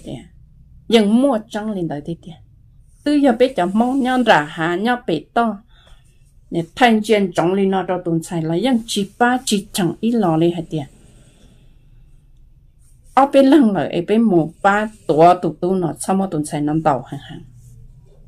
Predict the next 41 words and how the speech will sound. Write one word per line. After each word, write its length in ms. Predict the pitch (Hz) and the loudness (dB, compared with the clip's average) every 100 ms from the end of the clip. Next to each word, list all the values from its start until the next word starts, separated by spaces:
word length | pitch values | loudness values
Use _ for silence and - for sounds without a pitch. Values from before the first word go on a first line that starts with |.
| - - - | -20 -20 -18
Chỉ 160 | - 170 | -4 0
mua 260 | 170 208 190 | 2 4 4
liền, 280 | 170 147 110 - - - - - - | 4 2 -2 -10 -20 -20 -20 -20 0
bên 180 | 196 214 | 4 6
mong 160 | 233 233 | 4 4
chồng 180 | 147 165 | 2 2
mua 100 | 190 | 2
chạy 200 | 185 156 | 4 2
xa 180 | 156 175 | 2 0
nữa. 300 | 160 190 - - - - - - - - - - - - | 0 0 -4 -10 -20 -20 -20 -20 -20 -20 -20 -20 -10 2
Nà 200 | 214 208 | 4 4
mua 220 | 220 214 | 4 4
chồng 140 | 170 170 | 2 0
mua 80 | 202 | 0
chạy 120 | 202 170 | -2 -2
chỉ 100 | 151 | -4
nâng 260 | 202 190 | -2 0
mà 100 | 160 | -2
hết 160 | 147 147 | -4 -8
tiền, 200 | 139 139 - - - | -6 -8 -10 -20 -4
mua 140 | 240 220 196 | 0 2 4
chạy 200 | 165 160 | 2 2
xa 280 | - 202 175 170 | -4 -4 -4 -6
thì 60 | |
hết 160 | 170 139 | -8 -8
tiền. 140 | 143 117 - - - - - - - | -10 -14 -18 -20 -20 -20 -20 -18 2
Yon, 260 | 208 247 233 - 190 202 | 4 4 2 -4 -6 0
yon 140 | 226 240 | 4 4
một 120 | 220 | 4
ba 120 | 262 | 4
nữa 160 | 262 214 | 4 2
đó 100 | 254 | -2
chị, 200 | - 220 - - | -4 -8 -8 2
trên 160 | 226 | 4
đường 160 | 208 185 | 4 6
tàu 200 | 196 180 | 6 6
nữa 120 | 180 | 4
là 140 | 170 170 | 2 2
quá. 220 | 220 - - - - - - - - - - - - - _ _ _ - - - - - _ _ _ _ _ _ _ _ - | -2 -6 -20 -20 -20 -20 -20 -20 -20 -20 -20 -20 -20 -20 _ _ _ -20 -20 -20 -20 -20 _ _ _ _ _ _ _ _ 0
Cho 120 | 175 | 2
nó 300 | 175 165 151 | 6 6 4